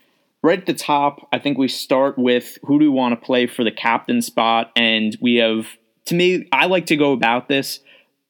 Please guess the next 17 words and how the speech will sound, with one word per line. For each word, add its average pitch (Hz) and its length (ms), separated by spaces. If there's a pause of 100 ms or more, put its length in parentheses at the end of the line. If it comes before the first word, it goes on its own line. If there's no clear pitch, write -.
(120)
by 120 720
playing 139 760
one 123 380
of 113 260
the 117 140
really 127 400
high-end 117 680
guys, 107 360
with 113 140
the - 60
captain 143 460
getting 120 400
one 120 120
and 120 100
a 110 60
half 110 320
points, 120 540